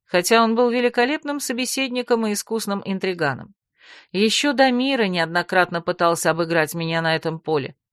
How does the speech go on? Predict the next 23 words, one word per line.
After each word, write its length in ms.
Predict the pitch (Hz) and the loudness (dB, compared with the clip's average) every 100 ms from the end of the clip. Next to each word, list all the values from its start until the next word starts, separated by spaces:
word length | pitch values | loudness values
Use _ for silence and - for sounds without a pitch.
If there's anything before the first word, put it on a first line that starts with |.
| _ - | _ -4
но 300 | 185 220 233 | 2 4 6
добился 540 | 226 214 226 240 - | 6 4 0 0 2
лишь 200 | 233 220 | 2 0
качественной 640 | - 165 - 190 208 202 214 | 0 0 0 -6 -4 -2 -2
ничьей. 560 | 226 - 277 254 - _ _ _ - | -4 -6 -4 -4 -6 _ _ _ -4
А 180 | 185 | -2
тут... 440 | 196 - 311 311 - _ _ _ _ _ _ _ _ | -2 -6 -12 -12 -20 _ _ _ _ _ _ _ _
Нет, 460 | 175 190 220 226 202 | -4 2 4 4 2
господин 500 | 170 160 151 143 139 | -2 -2 -2 -2 -8
хороший, 480 | - 143 117 - - _ _ _ - - | -6 -6 -6 -10 -14 _ _ _ -20 -12
сегодня 480 | - - 359 269 269 | -4 2 2 2 2
вы 80 | |
настолько 460 | 247 214 - - - | 2 0 0 -2 0
удачно 420 | 202 233 - 185 | 2 2 0 -2
подставились, 640 | 160 147 - 160 240 220 147 | -2 -2 0 2 2 0 -4
что 200 | - 139 | -4 -6
не 140 | 143 | -6
использовать 560 | 139 - 185 208 226 220 | -6 -2 0 2 0 0
эту 180 | 202 | 0
возможность 600 | 208 208 208 214 202 208 180 | 0 0 0 -2 -2 -4 -4
было 220 | 151 135 | -2 -2
бы 140 | 156 | -2
преступлением. 800 | 170 196 - 240 294 220 - 147 | -4 -6 -6 -6 -6 -6 -10 -16